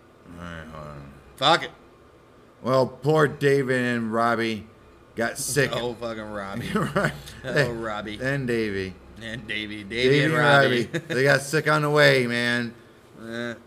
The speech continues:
Speaker 1: They died not long after arriving
Speaker 2: Well,
Speaker 1: back
Speaker 2: at least,
Speaker 1: to Cali.
Speaker 2: at least old Robbie got to see the fucking, uh,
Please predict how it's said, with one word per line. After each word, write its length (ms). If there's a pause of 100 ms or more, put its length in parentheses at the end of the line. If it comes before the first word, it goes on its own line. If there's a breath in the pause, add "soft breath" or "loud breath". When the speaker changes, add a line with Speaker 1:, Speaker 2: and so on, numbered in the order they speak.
(360)
Speaker 1:
They 160
died 480
not 300
long 260
after 440
arriving 340
Speaker 2:
Well, 100
Speaker 1:
back 140
Speaker 2:
at 60
least, 200
Speaker 1:
to 60
Cali. 240
Speaker 2:
at 60
least 180
old 220
Robbie 320
got 180
to 80
see 220
the 100
fucking, 460
uh, 240